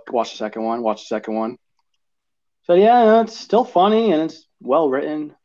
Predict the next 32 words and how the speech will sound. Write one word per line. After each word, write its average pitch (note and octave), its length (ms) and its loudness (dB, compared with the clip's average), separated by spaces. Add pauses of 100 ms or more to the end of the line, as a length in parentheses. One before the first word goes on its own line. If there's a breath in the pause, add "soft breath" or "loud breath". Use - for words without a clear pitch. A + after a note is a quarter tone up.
I D3 100 -2
don't D3 180 0
know. B2+ 140 -2
It C3+ 40 -4
doesn't C#3+ 200 -4
really, C3+ 420 -4
nothing C#3+ 240 -8
really D3 180 -2
clicked - 340 -8
with A2+ 80 -8
me. F#2 220 -10 (480)
And G#2 100 -8
the G#2+ 80 -6
third C3 300 0
one. F2 280 -8 (600)
Now, A2 80 -8
we're B2+ 160 2
going C#3 220 2
to B2+ 100 -10
some A#2+ 160 -8
spoilers B2+ 560 0
here, F2 320 -12 (300)
all G2+ 80 -12
right? G#2+ 240 -10 (840 soft breath)
Vigilante D3 840 2 (640)
is A#2 100 -6
my C#3 160 2
favorite C3+ 320 2
character A2+ 420 -4
in G#2 60 -4
the G2 80 -8
show. F#2 380 -10